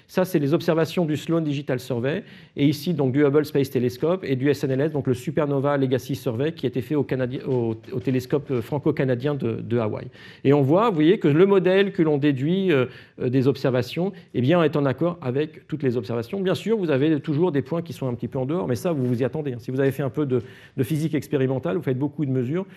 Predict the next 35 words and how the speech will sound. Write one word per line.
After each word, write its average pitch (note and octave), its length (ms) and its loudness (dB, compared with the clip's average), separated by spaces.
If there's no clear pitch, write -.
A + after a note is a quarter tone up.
vous C3 160 2
attendez D3+ 300 4
toujours E3+ 380 2
à C#3 40 2
voir D3+ 200 0
des B2+ 100 -2
points F3 220 -6
qui C3 120 -10
ne - 160 -16
collent B2 140 -8
pas C#3+ 380 -4
avec A#2+ 220 0
les A2+ 120 0
observations. C3+ 340 -2
Pour D3+ 160 4
les D#3+ 120 8
étudiants, F#3 320 4
si F3 200 -4
tous A#3+ 140 2
vos G#3 100 4
points G#3 180 0
sont F#3 160 0
exactement E3 380 0
sur D#3+ 160 -2
la C#3 80 2
courbe, G3+ 180 -4
c'est D#3+ 140 -4
que C#3 40 -4
vous C3+ 100 -2
avez C#3 140 0
triché. - 380 -6
Donc G#2+ 120 -8
ça, - 100 -4
c'est, G#2+ 400 -2
voilà. G#2+ 240 -2